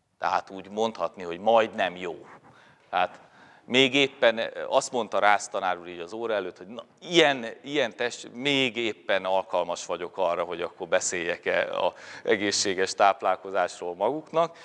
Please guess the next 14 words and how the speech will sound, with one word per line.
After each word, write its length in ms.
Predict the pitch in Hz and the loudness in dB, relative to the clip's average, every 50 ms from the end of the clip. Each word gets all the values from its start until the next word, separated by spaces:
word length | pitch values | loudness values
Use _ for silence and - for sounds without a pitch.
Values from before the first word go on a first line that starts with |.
| - - - - - | -20 -20 -20 -16 -4
Hát 540 | - 131 117 113 - - - - - - 113 | 4 4 4 4 4 -4 -10 -10 -10 -12 -8
mondtam, 360 | 110 107 104 - - 98 85 | -6 -6 -6 -4 -6 -8 -6
hogy 100 | 85 85 | -6 -2
rendben 340 | 90 104 107 101 92 92 82 | 0 0 0 0 -2 -4 -4
van, 140 | 82 85 82 | -4 -6 -8
akkor 260 | 80 - - 82 80 | -8 -12 -12 -8 0
vállalkozom 720 | 87 85 82 82 80 80 76 - - 85 - - 82 85 | 2 2 2 2 0 -2 -6 -6 -8 -12 -10 -10 -6 -2
erre, 220 | 87 90 90 85 82 | 0 0 0 -2 -4
már 140 | 82 82 | -8 -10
több 220 | 80 - 92 87 - | -10 -10 -12 -12 -12
helyütt 320 | - 85 80 76 - - | -12 -12 -12 -14 -14 -16
is 140 | - - - | -14 -14 -10
tartottam 580 | - 82 82 82 - - - _ - 82 85 82 | -6 -6 -6 -6 -6 -12 -20 _ -16 -16 -14 -14
egyébként, 640 | 80 80 82 82 80 _ _ - 95 98 101 _ | -16 -14 -14 -16 -16 _ _ -10 -10 -10 -10 _